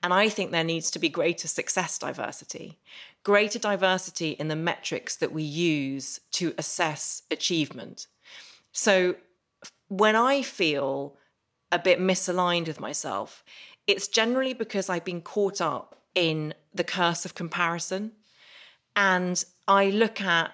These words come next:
peers who seem, on paper, to be doing better than me in some way,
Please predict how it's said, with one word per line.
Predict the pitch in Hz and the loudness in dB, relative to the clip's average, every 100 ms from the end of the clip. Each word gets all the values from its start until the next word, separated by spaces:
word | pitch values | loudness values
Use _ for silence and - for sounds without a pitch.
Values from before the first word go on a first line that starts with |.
| _ - | _ -10
peers | 208 196 175 151 143 - 185 | -2 2 2 2 0 -4 -4
who | 170 165 160 156 156 _ _ | 0 0 0 -2 -6 _ _
seem, | - - 233 190 165 160 156 156 - | -8 0 2 4 2 -2 -4 -6 -2
on | 180 | -2
paper, | 180 165 156 - 127 139 - - _ - | 2 0 0 -4 -6 -6 -10 -20 _ -6
to | 165 | 0
be | 185 | 0
doing | 170 180 175 170 - | 2 4 2 0 -6
better | 160 180 - 160 | -2 -2 -2 -6
than | 160 | -4
me | 156 139 | -2 -2
in | 143 | -2
some | - 151 151 | 0 0 0
way, | 139 151 147 202 | 0 0 -4 -6